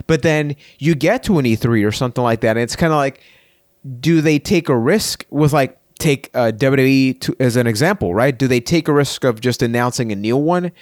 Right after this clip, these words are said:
and maybe there's backlash, or do you go the G T A five route?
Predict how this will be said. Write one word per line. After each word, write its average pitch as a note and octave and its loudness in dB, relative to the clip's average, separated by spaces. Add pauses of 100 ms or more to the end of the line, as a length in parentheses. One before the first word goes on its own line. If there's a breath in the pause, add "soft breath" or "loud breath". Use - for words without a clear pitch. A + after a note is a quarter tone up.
(240 loud breath)
and B2 -4
maybe C3 0
there's A#2 0
backlash, C3+ -2
or G3+ 2
do D#3 -2
you D#3+ 2
go D#3+ 0
the C#3+ -4
G C#3 0
T C#3 0
A B2+ 0
five F#3 0
route? B2 0